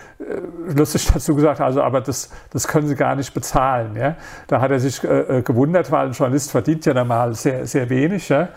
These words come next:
Und, äh, dann habe ich ihm mal vorgerechnet, dass ich also durch die, äh,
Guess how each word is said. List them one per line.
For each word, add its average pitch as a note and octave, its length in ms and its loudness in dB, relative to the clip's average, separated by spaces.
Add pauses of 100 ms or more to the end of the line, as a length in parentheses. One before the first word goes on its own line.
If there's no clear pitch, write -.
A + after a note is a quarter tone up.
(300)
Und, C3+ 420 0
äh, C#3 320 2
dann B2 180 2
habe D3 140 0
ich D3 80 -2
ihm E3 60 0
mal C3+ 100 2
vorgerechnet, E3+ 540 0
dass B2+ 120 0
ich A#2+ 120 -4
also B2 220 0
durch C3+ 300 0
die, B2+ 180 2
äh, B2 80 -2